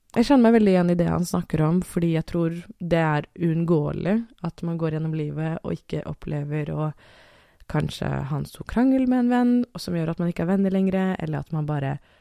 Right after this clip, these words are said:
plutselig av ulike grunner ikke snakker sammen lenger fordi at man har flyttet ulike steder, man har kanskje fått noen nye venner, begynt å studere, eller blitt i et forhold.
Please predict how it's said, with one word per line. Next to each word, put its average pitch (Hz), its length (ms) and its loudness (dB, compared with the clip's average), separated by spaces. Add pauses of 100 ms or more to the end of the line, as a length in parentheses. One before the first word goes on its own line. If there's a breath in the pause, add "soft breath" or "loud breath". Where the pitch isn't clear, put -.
(220 soft breath)
plutselig 220 520 -2
av 214 140 0
ulike 202 340 0
grunner 175 460 -2 (140)
ikke 180 200 -10
snakker 208 280 -6
sammen 190 200 -6
lenger 180 240 -6
fordi 160 180 -8
at 156 80 -6
man 151 140 -4
har 151 100 -8
flyttet 240 440 -6
ulike 208 380 0
steder, 190 540 -2 (640 loud breath)
man 165 100 -10
har 165 80 -12
kanskje 165 300 -6
fått 156 120 -8
noen 156 160 0
nye 254 320 6
venner, 240 460 2 (180)
begynt 180 300 -6
å 170 60 -10
studere, 170 520 -2 (300)
eller 143 420 -6 (240)
blitt 160 240 -8
i 143 60 -6
et - 100 -14
forhold. 180 800 -2